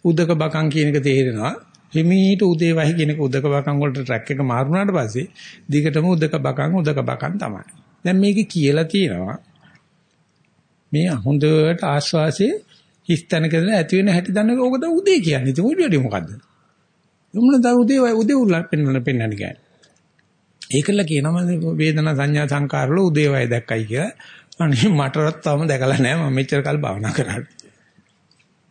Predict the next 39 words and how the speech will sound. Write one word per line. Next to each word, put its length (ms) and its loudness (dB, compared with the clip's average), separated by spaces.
මොන 320 0
කුණු 280 2
අරපද 320 2
කියලා 240 0
මට 180 -2
තේරෙන්නේ. 460 -10
ආස්වාදේ 540 -6
පට 220 -6
ගන්න 280 0
එකට 220 0
හට 240 -2
ගන්න 240 -2
එකට 220 0
උදේ 340 2
කියලා 280 -2
කියන 220 -8
එකට 200 -2
උප්පාදේ 560 0
කියලා 180 0
කියන්නේ. 200 0
ඔයිට 240 2
වැඩි 180 2
මොනවද 240 2
බලන්න 240 0
තියෙන්නේ? 280 -4
ඊට 180 0
පස්සේ 200 0
ආස්වාද 320 0
ඉවර 240 2
වෙනකොට 300 0
වය 340 2
කියලා 340 -2
වැය 240 2
විලා 360 0
යනවා, 320 -6
ක්ෂය 280 0
වෙලා 280 0
යනවා. 260 -4
විරුද්ධ 380 -2